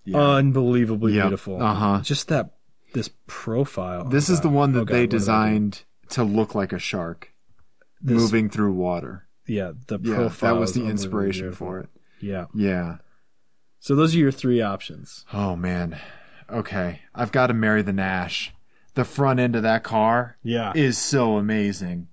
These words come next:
Speaker 2: It's great.
Speaker 1: It's so great.
Speaker 2: It's so unusual looking.
Speaker 1: But now I'm in a conundrum because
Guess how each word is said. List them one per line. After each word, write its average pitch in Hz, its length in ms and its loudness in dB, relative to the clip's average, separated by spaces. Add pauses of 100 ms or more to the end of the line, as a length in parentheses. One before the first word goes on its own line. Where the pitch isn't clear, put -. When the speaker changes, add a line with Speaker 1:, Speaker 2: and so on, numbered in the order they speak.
Speaker 2:
It's 117 140 -6
great. 113 320 -2 (160)
Speaker 1:
It's 139 240 -2
so 139 320 0
great. 135 380 -2 (280)
Speaker 2:
It's - 140 -14
so 135 280 2
unusual 113 720 -4 (240)
looking. 104 420 -10 (160)
Speaker 1:
But 160 240 -6
now 170 320 0
I'm 156 140 4
in 147 120 4
a 139 80 2
conundrum 135 720 0
because 117 600 -2